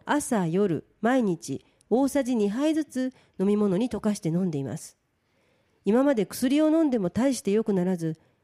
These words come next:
諦め気味で落ち込んでいましたが、改めて改善できるものに出会えて大変喜んでいます。これからも姉妹ともに続けていきたいと思っています。番組で知ったのがきっかけだったので、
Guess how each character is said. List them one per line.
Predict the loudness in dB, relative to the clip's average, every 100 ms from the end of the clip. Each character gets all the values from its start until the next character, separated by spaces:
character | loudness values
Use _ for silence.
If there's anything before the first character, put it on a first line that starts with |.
| -8
諦 | -2 0 2 2
め | 2
気 | 2
味 | 0 0
で | -2 -4
落 | -4
ち | 0
込 | 2
ん |
で | 2
い | 2
ま | 0
し |
た | -2 0
が、 | -2 -4 _ _ _ -2
改 | 2 4 2
め | 2
て | 0
改 | 0 0
善 | 2 0
で | 0 -2
き | 0
る |
も | 2 2
の | 0
に | 0
出 | 0
会 | 0 0
え |
て | -2 -6 -6 _ _ -16
大 | -4 -2 0
変 | 2 2
喜 | 2 0 0
ん | 0
で | 0
い | 0
ま | -2
す。 | -6 -14 _ _ _ _ _ _
こ | -2
れ | 0
か | 2
ら | 2
も | 2 0
姉 | 2
妹 | 2 2
と | 0
も | 0
に | 0
続 | -2 -4 -4
け | -2
て | -2
い |
き | -2
た | 0
い | 0
と | 0
思 | 0 -2
っ |
て | -2
い | -6
ま | -4 -6
す。 | -8 -20 _ _ _ _ _ _ _ _ 0
番 | 2 4
組 | 2 0
で | -2
知 |
っ | -2
た | 0
の | 2
が | 0
き | -4
っ |
か | -6 -2
け | 0
だ | 0
っ |
た | -2
の | -2
で、 | -2 -4